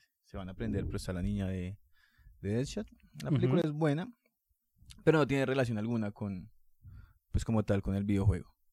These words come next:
Speaker 2: Ok.
Speaker 1: básicamente.
Speaker 2: Es,
Speaker 1: Eh, res-
Speaker 2: esa es animada, ¿cierto?
Speaker 1: Sí, sí, es animada. Eh, de esas así que yo pueda comentar, eh, la de Mortal Kombat me parece buena, parece, pues,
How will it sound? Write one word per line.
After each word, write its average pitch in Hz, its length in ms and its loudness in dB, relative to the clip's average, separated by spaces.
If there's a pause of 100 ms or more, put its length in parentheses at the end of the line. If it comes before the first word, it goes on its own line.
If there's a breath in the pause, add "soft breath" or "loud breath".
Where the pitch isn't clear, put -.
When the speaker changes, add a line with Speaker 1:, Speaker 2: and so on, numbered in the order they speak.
(400)
Speaker 2:
Ok. 143 180 -4
Speaker 1:
básicamente. - 420 -2 (640 loud breath)
Speaker 2:
Es, - 60 -20
Speaker 1:
Eh, 110 600 4
res- 104 140 0
Speaker 2:
esa 151 100 0
es 151 80 -2
animada, 143 380 2
¿cierto? 170 340 -18 (100)
Speaker 1:
Sí, - 220 -6 (120)
sí, - 160 -20
es - 400 -20
animada. 101 520 0 (1120 soft breath)
Eh, 110 640 2
de 101 180 0
esas 120 160 0
así 151 120 0
que 123 120 -2
yo 123 160 0
pueda 127 260 0
comentar, 135 720 -2 (440)
eh, 214 160 0
la 214 80 0
de 214 80 2
Mortal 101 280 -2
Kombat 165 280 -4
me 170 100 -10
parece 120 320 -6
buena, 147 340 -8 (300)
parece, 104 280 -4 (140)
pues, - 420 -2